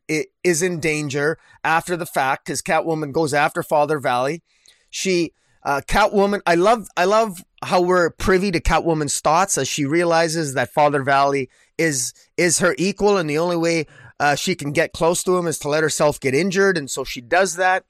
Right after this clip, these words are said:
Meanwhile, what's going on behind the scenes, I love how Detective Hadley put together that her, that Selena's sister Maggie is actually in danger, and that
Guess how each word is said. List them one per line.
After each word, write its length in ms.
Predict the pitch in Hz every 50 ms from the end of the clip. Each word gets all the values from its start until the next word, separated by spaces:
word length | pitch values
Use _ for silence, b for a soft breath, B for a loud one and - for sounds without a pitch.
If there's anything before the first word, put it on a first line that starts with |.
| b b b b b b b b
Meanwhile, 640 | - 196 214 240 254 233 220 202 190 190 196 190 180
what's 160 | 170 165 -
going 220 | - 190 196 190 185
on 160 | 185 180 175
behind 280 | 160 151 170 170 170
the 40 | 160
scenes, 320 | 156 - 180 175 160 - - b b b b
I 80 | - 175
love 220 | 175 208 233 208
how 120 | 233 220
Detective 480 | 208 190 - - - 208 196 - 196 135
Hadley 320 | 143 170 175 185 180 160
put 260 | 131 - - 240 - -
together 560 | 190 151 139 170 180 180 160 151 143 139 - _ _ _ _ _ _ _ _ _ _ _ _ _ - -
that 280 | 135 156 151 - _ _ _ _
her, 360 | - - - 196 185 170 160 -
that 300 | 143 156 156 151 - -
Selena's 720 | - - 180 170 180 202 208 190 160 - - - - - _ _
sister 440 | - - - 240 254 - - 185 175
Maggie 440 | 160 160 175 214 247 247 185 196 180
is 200 | 170 - 175 147
actually 400 | 185 180 196 - - - 185 180
in 120 | 180 170
danger, 360 | 147 180 190 208 214 180 170 160
and 140 | 151 151
that 200 | 160 156 147 -